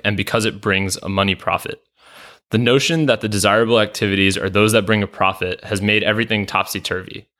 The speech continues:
The butcher who provides you with meat and the baker who provides you with bread are praiseworthy because they are making money.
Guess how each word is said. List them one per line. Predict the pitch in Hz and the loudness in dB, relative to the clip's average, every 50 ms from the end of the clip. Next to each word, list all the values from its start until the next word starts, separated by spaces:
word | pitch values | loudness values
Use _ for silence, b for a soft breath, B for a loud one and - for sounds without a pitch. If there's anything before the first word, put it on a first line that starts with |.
| b b b b b b b _ | b b b b b b b _
The | 110 110 | -4 -4
butcher | 107 104 117 127 135 - 160 156 156 156 | 0 2 2 2 2 4 4 4 4 4
who | 139 131 127 123 | 2 -2 -4 -4
provides | 113 - - 110 113 107 110 113 113 | -6 -8 -4 0 0 2 2 0 0
you | 117 117 | 0 0
with | 107 98 | 0 0
meat | 98 98 95 90 85 - - | 0 0 0 0 -2 -4 -6
and | - 107 104 | -6 -4 -4
the | 101 | -4
baker | 95 95 104 107 113 - 135 113 | -2 0 0 0 0 0 -2 -2
who | 113 110 | -2 -4
provides | 98 101 95 101 98 98 98 98 | -4 -2 0 0 0 0 0 -2
you | 101 | -4
with | 95 92 - - | -6 -8 -6 -2
bread | 98 98 95 87 90 85 - | 0 0 0 0 -2 -4 -6
are | 101 98 | -6 -6
praiseworthy | - - - 120 127 117 101 95 95 90 85 90 87 | -6 -2 0 0 0 0 0 -2 -4 -4 -4 -6 -8
because | 82 92 92 - 107 98 | -8 -6 -2 -2 0 0
they | 101 | 0
are | 98 92 | 0 0
making | 95 95 92 - 92 92 | 0 -2 -4 -4 -8 -8
money. | 92 90 90 92 - - | -6 -6 -6 -8 -10 -12